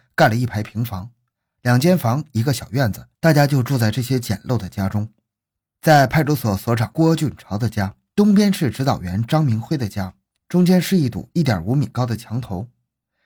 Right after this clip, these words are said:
指导员和所长两个人在家的时候，经常搭着墙头谈工作。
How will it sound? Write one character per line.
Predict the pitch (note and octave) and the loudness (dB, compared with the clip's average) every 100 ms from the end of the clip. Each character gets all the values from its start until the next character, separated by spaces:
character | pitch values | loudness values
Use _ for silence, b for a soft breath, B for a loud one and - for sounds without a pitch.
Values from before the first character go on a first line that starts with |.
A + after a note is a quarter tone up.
| _ | _
指 | - F#3 | -2 4
导 | F3 | 4
员 | B2+ D#3 | 4 0
和 | D#3 | -2
所 | D#3 D#3+ | 0 0
长 | D3+ D#3 | 0 0
两 | B2 | -2
个 | G2 | -6
人 | F#2+ | -4
在 | A#2+ G2+ | -2 0
家 | C3 | -2
的 | B2 | -2
时 | G2 | -6
候， | F2+ - _ | -12 -20 _
经 | F3+ E3 | 0 2
常 | A2 | 0
搭 | A#2+ C#3 | -2 -2
着 | A#2 | -2
墙 | F#2+ - B2 | -4 -8 -8
头 | - G#2 | -6 -8
谈 | - F#2 | -6 -6
工 | F#2+ G2 | -4 -6
作。 | - | -8